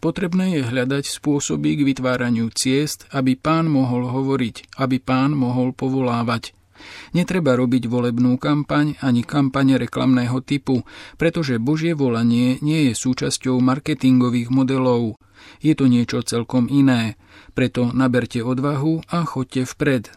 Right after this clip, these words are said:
vyzval Svätý Otec zasvetené osoby a dodal povzbudenie: „Ešte je čas na záchranu koreňov a máme tiež čas na to, aby sme týmto mužom a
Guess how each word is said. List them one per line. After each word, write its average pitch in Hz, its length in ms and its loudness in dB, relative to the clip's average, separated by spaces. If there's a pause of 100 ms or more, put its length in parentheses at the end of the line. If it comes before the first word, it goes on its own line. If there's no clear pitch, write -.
(120)
vyzval 160 480 0
Svätý 117 400 -4
Otec 123 320 -4
zasvetené 110 640 -4
osoby 120 480 -2 (400)
a 127 160 0
dodal 120 400 0
povzbudenie: 135 880 2 (400)
„Ešte 131 320 -2
je 113 160 -2
čas 151 400 0
na 120 160 0
záchranu 117 480 0
koreňov 139 880 2
a 147 80 0
máme 165 400 0
tiež 123 320 -4
čas 123 240 0
na 127 240 0
to, 160 240 -2
aby 143 240 -2
sme 139 160 4
týmto 123 480 0
mužom 139 400 0
a 117 80 -6